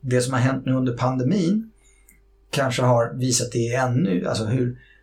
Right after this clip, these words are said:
det är fler som har förstått hur otroligt sociala varelser vi är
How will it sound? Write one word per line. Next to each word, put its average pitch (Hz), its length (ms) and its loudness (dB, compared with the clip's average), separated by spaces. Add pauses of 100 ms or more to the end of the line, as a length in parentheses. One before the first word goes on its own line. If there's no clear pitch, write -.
(420)
det 127 200 -4
är 123 40 0
fler 156 440 -2
som 127 180 0
har 120 80 0
förstått 165 560 -2
hur 123 160 2
otroligt 156 920 0
sociala 110 680 -2
varelser 104 560 -2
vi 110 120 -4
är 156 340 -2